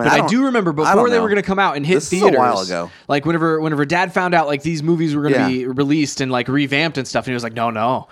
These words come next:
Speaker 1: See, I,
Speaker 2: My s-, my sons can't see the revamped versions of these first. They've gotta see the classic
Speaker 1: well,
Speaker 2: versions
Speaker 1: they also
Speaker 2: first."
Speaker 1: played up the, like, "Hey, this is the last time you'll ever be able to buy the original
Speaker 2: <laughs>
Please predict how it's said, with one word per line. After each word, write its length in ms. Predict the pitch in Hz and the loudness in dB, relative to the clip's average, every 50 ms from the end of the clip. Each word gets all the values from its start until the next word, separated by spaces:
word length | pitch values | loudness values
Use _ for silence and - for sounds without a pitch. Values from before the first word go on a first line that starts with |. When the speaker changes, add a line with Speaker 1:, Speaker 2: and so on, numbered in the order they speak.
| - | -20
Speaker 1:
See, 200 | - - - 156 | -8 -2 0 2
I, 140 | 160 175 - - - - - | 2 2 0 -2 -6 -4 0
Speaker 2:
My 120 | 151 170 175 | 2 2 2
s-, 140 | - - | 0 -2
my 120 | - 151 165 | 0 0 0
sons 260 | - 185 185 170 - | 0 0 -2 -2 -2
can't 240 | - 185 170 143 - | -2 -2 -2 -2 -2
see 380 | - - 170 170 160 147 131 - - - - - | -4 -4 -2 0 0 -2 -2 -6 -10 -20 -18 -14
the 300 | 139 131 151 160 156 151 | -6 -2 0 0 0 0
revamped 500 | 139 147 175 180 151 170 175 190 202 - | 0 0 0 0 2 2 2 2 0 -2
versions 400 | 156 156 156 139 127 143 135 117 | 0 0 0 2 0 -2 -4 -4
of 40 | 120 | -4
these 180 | 123 117 - - | -4 -6 -4 -4
first. 180 | 127 120 113 - | -6 -6 -2 0
They've 160 | 160 185 185 | 0 0 2
gotta 140 | 208 170 - | 0 0 -2
see 140 | - 156 | -4 -4
the 100 | 139 127 - | -4 -4 -6
classic 560 | - - 147 151 180 214 226 - - 175 139 | -8 -6 -2 0 0 0 0 -2 -2 -4 0
Speaker 1:
well, 140 | 127 151 147 | 2 2 2
Speaker 2:
versions 100 | 151 143 | 4 4
Speaker 1:
they 80 | 147 | 2
also 220 | 143 147 160 - 156 | 2 2 0 -2 -4
Speaker 2:
first." 100 | 104 - | -4 0
Speaker 1:
played 240 | 147 135 127 120 120 | 0 0 2 2 0
up 140 | 113 - | -2 -2
the, 100 | - 117 | -2 -2
like, 220 | 110 107 104 101 - | -2 -2 -2 -4 -6
"Hey, 160 | - 110 101 | -6 -6 -6
this 180 | 90 95 92 95 | -6 -6 -8 -10
is 180 | 92 87 82 92 | -12 -12 -10 -10
the 100 | 95 90 | -8 -6
last 280 | 92 92 92 90 - | -6 -6 -6 -6 -8
time 160 | - 117 101 | -10 -10 -8
you'll 160 | 95 90 - - | -8 -8 -6 -4
ever 280 | 95 95 92 92 90 90 | -4 -4 -4 -4 -4 -4
be 80 | 90 | -6
able 160 | 90 87 87 | -6 -6 -6
to 80 | 82 85 | -8 -6
buy 300 | 80 90 87 87 85 82 | -6 -4 -4 -4 -6 -8
the 160 | 85 85 87 | -8 -8 -8
original 580 | 85 87 90 87 85 90 90 87 82 80 82 - - _ _ _ _ _ _ | -8 -8 -8 -8 -8 -8 -8 -8 -8 -8 -10 -12 -16 _ _ _ _ _ _
Speaker 2:
<laughs> 400 | _ _ _ _ _ _ _ | _ _ _ _ _ _ _